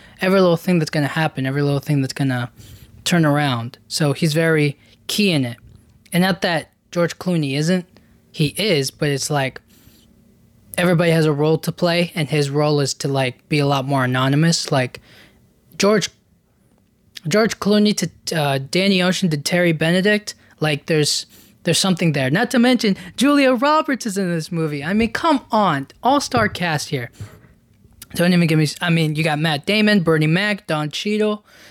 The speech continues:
You got so many, so many great, uh, actors in this movie that they really help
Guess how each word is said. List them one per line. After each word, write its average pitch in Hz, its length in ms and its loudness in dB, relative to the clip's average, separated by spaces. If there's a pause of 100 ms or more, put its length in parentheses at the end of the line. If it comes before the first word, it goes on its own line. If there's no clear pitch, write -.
(140)
You 170 100 0
got 165 100 0
so - 160 0
many, 175 500 2 (280)
so - 160 -4
many 185 220 4
great, 151 640 0 (1200)
uh, 135 320 0 (240)
actors 156 840 -4 (600)
in 160 140 2
this 139 260 0
movie 135 480 -2 (2000)
that 139 500 0
they 156 200 0
really 156 300 4
help 151 460 -2